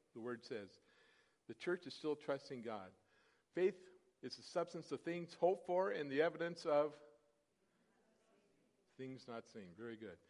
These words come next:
Being a Christian is not about making a one-time prayer.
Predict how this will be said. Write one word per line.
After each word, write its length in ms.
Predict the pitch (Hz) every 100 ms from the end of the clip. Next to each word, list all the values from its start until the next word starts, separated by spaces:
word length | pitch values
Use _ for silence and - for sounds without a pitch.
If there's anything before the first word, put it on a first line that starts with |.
| - _
Being 160 | 147 156
a 40 |
Christian 360 | 147 196 190 143
is 80 | 160
not 180 | 165 170
about 260 | 156 156
making 260 | 165 156 135
a 60 |
one-time 500 | 123 143 147 151 139
prayer. 320 | 127 147 110